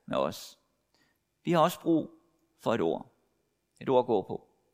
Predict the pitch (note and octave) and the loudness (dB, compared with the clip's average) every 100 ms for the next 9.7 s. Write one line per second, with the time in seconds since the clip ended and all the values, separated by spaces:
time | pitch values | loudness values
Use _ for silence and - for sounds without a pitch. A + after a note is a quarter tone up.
0 | _ - - F3 F3+ - A3 G3+ F3+ B2+ | _ -20 0 2 2 2 0 2 2 6
1 | B2 G3 F3+ B2 - - - C#3 C3+ C#3 | 6 6 4 2 0 -12 -12 -6 -2 -2
2 | - B2+ - F3 D3 B2 A#2 - _ _ | -2 -4 0 2 4 2 0 -12 _ _
3 | _ _ _ _ _ B2+ A#2 B2 B2+ - | _ _ _ _ _ 0 0 0 -4 -4
4 | - _ _ _ _ _ - - - A3+ | -10 _ _ _ _ _ -20 -4 2 4
5 | A3 A3+ G#3 - F3 D#3 C3+ - - - | 8 8 8 6 8 8 6 -6 -4 2
6 | C#3+ E3 G3+ E3+ C#3 - - _ - - | 6 6 8 6 4 -2 -20 _ -8 4
7 | A#2 C#3+ C#3 D#2 C#2 - _ _ _ _ | 4 6 2 2 -2 -10 _ _ _ _
8 | _ _ _ _ - A#2+ - F#3 E3 E3 | _ _ _ _ -14 -12 2 4 6 4
9 | F3+ - - B2+ F2 E2+ | 4 -2 -4 -6 -6 -8